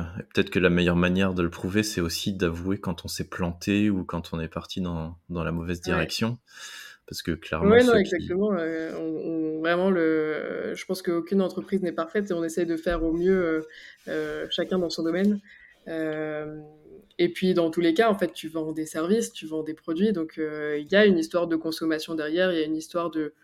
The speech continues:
Speaker 2: pollution, on va dire, euh, peu importe la forme qu'elle a. Euh, donc, c'est, euh, comment on pollue le moins possible, on va dire, ou comment on, on est le moins impactant pour la planète sur le, dans la production de ces produits, quoi.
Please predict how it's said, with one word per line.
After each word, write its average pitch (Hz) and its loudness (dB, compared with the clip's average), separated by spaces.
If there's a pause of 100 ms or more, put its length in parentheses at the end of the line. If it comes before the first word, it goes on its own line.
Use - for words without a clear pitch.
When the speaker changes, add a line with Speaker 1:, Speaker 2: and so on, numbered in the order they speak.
(360)
Speaker 2:
pollution, 208 10
on 196 10
va 180 6
dire, 196 8 (400)
euh, 151 -2
peu 160 -6
importe 170 -2
la 160 0
forme 165 -6
qu'elle 165 -2
a. 202 -6 (460)
Euh, 156 -2
donc, 160 -4
c'est, 196 8
euh, 156 0 (680)
comment 214 8
on 160 -2 (200)
pollue 208 10
le 208 8
moins 190 6
possible, 190 -2
on 170 -2
va 165 -2
dire, 196 -2
ou 156 -6 (280)
comment 190 2
on, 156 -2 (460)
on 160 -4
est 160 0
le 160 -2
moins 208 4
impactant 202 0
pour 196 -2
la 170 0
planète 175 -4 (180)
sur - -10
le, 156 -4 (500)
dans 170 -6
la 170 2
production 160 -4
de 180 -6
ces 196 -8
produits, 156 -8
quoi. - -16